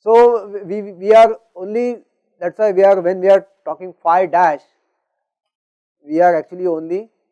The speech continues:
so phi one, phi two, phi three, they are not var-, they are not varying with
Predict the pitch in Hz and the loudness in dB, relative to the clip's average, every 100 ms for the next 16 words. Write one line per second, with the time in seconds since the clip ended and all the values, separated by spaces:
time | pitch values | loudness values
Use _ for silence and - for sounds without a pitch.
0 | _ _ _ - 151 _ 156 170 196 202 | _ _ _ -16 -16 _ -2 0 0 -2
1 | - 143 175 185 - 160 165 196 175 165 | -14 -10 -8 -8 -8 -8 -8 -10 -8 -8
2 | - 180 180 185 214 214 196 202 - 170 | -10 -8 -4 -4 -6 -8 -8 -8 -10 -8
3 | 185 180 185 196 180 180 185 180 | -4 -4 -6 -12 -6 -6 -6 -12